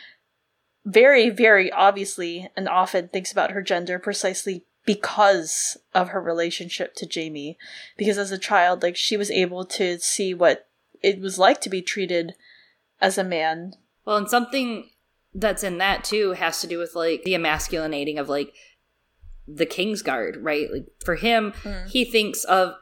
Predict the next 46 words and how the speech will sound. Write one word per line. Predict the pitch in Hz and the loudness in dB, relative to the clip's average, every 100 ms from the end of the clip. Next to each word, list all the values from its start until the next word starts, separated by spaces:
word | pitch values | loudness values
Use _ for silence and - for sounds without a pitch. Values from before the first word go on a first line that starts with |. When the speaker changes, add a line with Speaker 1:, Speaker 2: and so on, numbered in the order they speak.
| - | -14
Speaker 2:
his | - 185 - | -6 -2 0
sword | - 180 170 165 | 4 6 6 4
hand | 160 135 127 | -4 -8 -8
being | 131 127 135 | -8 -8 -6
gone, | 131 123 143 | -6 -4 -2
not | 170 | -2
just | 185 254 | -2 -2
necessarily | 262 240 - 233 190 180 180 | -2 -2 0 0 2 0 -2
his | 160 | -4
hand. | - 147 123 175 - - - _ - | -6 -8 -6 -8 -10 -20 -20 _ -6
Um, | 165 160 151 | -4 -4 -8
he | 156 170 160 | -10 -10 -6
thinks | - 190 - | -6 -4 -4
of | 185 | -2
it | 175 156 - - | 0 0 -2 -2
as | 151 147 | 0 0
his | 160 - | -2 -2
sword | 214 240 - | -2 -2 -2
hand. | 151 143 | -4 -4
And | - 180 170 - | -4 -2 -4 -6
like | - 202 190 | -2 -2 -2
you | 180 | -6
said, | - 254 247 | -2 0 -2
he's | 214 190 - | -6 -6 -6
kind | - 208 220 | -4 -2 0
of | 196 - - | -2 -4 -6
noticing | 175 190 185 - 170 | -2 0 -2 -4 -6
these | 151 160 - | -6 -6 -6
things, | 170 170 156 | -8 -8 -4
like | 156 160 - - - - | -2 -2 -6 -14 -16 -10
fucking | - 135 165 151 | -6 -6 -6 -4
his | 175 185 | -4 0
sister | 233 220 - 170 - - - | 0 0 0 -2 -4 -10 -6
are | 170 170 | 0 0
the | |
things | 170 190 175 - | 0 -4 -4 -6
he | 190 | -4
used | 160 - | -4 -4
to | 170 | -8
be | - | -6
able | 165 175 | -4 -4
to | 170 | -6
do | - 226 269 | -6 -2 0
with | 175 165 | 0 -2
that | 156 135 | -4 -6
hand. | - 160 143 143 | -8 -10 -10 -12